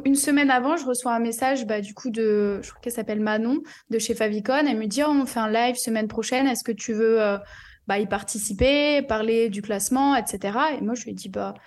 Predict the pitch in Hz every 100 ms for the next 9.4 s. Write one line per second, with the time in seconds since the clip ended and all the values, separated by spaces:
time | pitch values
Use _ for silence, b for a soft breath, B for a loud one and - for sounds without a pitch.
0 | B B B - 202 208 196 294 233 196
1 | 277 262 208 190 190 202 208 294 285 -
2 | 202 190 185 - 254 262 254 247 - -
3 | - 214 - 240 226 220 226 214 214 208
4 | 262 269 262 262 240 B - - 233 208
5 | 220 190 196 - 285 285 285 _ 247 254
6 | 277 302 349 359 349 302 285 302 311 302
7 | 247 226 220 220 - - - 233 247 240
8 | 262 269 269 269 233 - 247 220 208 220
9 | 254 277 285 285